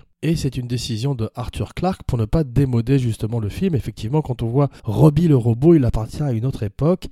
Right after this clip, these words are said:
alors que hal a le côté froid des ordinateurs et se retrouverait à travers tout le genre, en particulier les films de science-fiction qui mêlent l'horreur à la science, comme Alien, ou plus tard le Terminator, l'œil rouge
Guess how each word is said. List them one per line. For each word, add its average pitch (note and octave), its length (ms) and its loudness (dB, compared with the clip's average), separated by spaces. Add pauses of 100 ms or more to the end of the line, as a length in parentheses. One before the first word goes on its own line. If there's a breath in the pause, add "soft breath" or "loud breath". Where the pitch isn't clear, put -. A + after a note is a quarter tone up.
alors C3+ 240 0
que - 100 2 (160)
hal C#3+ 460 -6 (120)
a A#2 120 -6
le C3 100 0
côté - 300 -4
froid C3 840 -4
des A#2+ 240 -2
ordinateurs B2 840 0
et D#3+ 360 4
se - 160 -4
retrouverait C3+ 760 0
à A#2 120 -6
travers B2 440 -4
tout G#3 200 2
le B2+ 120 8
genre, C#3+ 680 -2
en B2+ 100 -6
particulier - 440 -4
les A#2+ 60 -2
films C3+ 180 -6
de A#2 80 -2
science-fiction G#2+ 520 -6
qui A2 160 -10
mêlent B2+ 500 -4
l'horreur B2 560 0
à G#2 80 -4
la F#2+ 120 -8
science, F3+ 380 -2
comme G#2 180 -4 (120)
Alien, B2+ 640 -2 (200)
ou E3 100 2
plus A#2+ 220 -2
tard B2+ 420 0
le A#2 160 2
Terminator, A2+ 1080 -2
l'œil A#2 340 0
rouge C3 560 2